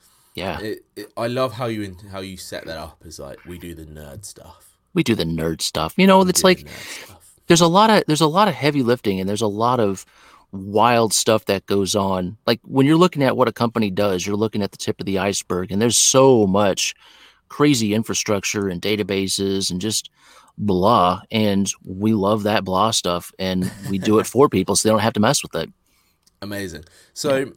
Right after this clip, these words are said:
Speaker 2: you know, in your industry, there's a, there's a lot of competition. There's a lot of people doing what you offer.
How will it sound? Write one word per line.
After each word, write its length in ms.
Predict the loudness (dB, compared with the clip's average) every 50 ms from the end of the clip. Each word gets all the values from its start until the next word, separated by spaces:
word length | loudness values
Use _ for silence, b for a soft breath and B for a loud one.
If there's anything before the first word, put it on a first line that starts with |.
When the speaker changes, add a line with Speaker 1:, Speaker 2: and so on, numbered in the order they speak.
| _ _ _ _ _ -12
Speaker 2:
you 80 | -8
know, 140 | -8 -8 -8 -10 _ -8
in 140 | -8 -6 -2
your 160 | 0 0 0
industry, 420 | 0 -2 -4 -6 -4 -6 -4 -4
there's 220 | -4 -6 -8 -8 -8
a, 200 | -8 -8 -8 -10 -12 -14
there's 160 | -14 -14 -12
a 40 | -8
lot 180 | -4 -4 -4 -4
of 80 | -6
competition. 600 | -8 -10 -16 -16 -14 -14 -12 -12 -12 -12 -14 -16
There's 140 | -18 -18 -18
a 60 | -16
lot 140 | -14 -14 -12
of 300 | -14 -14 -14 -18 -20 -20 _ _
people 320 | -20 -20 -20 -18 -18 -20
doing 460 | -20 -16 -14 -12 -10 -10 -10 -10 -10 -12
what 160 | -14 -16 -16
you 200 | -18 -16 -14 -14
offer. 320 | -14 -16 -16 -20 -20 -20